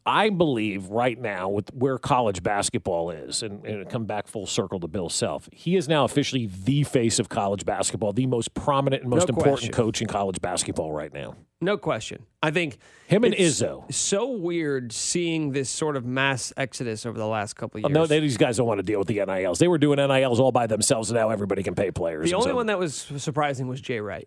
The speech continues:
Speaker 1: Jay Wright, right.
Speaker 2: Because Jay Wright had, Jay Wright had been around forever. He was a well-respected name. He had had a lot of success at Villanova, but then all of a sudden, two championships in three years takes you to another stratosphere.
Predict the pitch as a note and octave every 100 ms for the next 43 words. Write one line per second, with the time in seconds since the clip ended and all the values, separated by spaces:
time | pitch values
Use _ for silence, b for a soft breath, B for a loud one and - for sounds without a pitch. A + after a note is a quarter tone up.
0 | - G#2 F3 C3+ F2 F2 - F#3 D#3+ C#3
1 | C4 G#3+ G3 F#3 - D#3+ B2 _ _ _
2 | - G3+ A#3+ G#3 D3+ A#2 E3+ G3 F3+ F3
3 | F3 D3 D#3+ D#3+ D#3 C#3 C3+ B2+ A#2+ B2+
4 | A2+ G#2+ - G3+ F#3+ D#3+ D#3+ D3+ C#3 B2+
5 | A#2 B2 B2 A2 G#2 A#2+ - F3 E3+ D#3+
6 | D3+ D3 C#3+ C3+ D3 D3+ D3 D3+ E3+ F3
7 | D#3 D#3 D3 C#3+ - G3+ - F3 D3+ D#3
8 | C#3+ C#3+ - B2+ D3 C#3+ C3+ B2 - C#3
9 | C3+ B2+ B2+ B2 G#2 - G#2+ - - -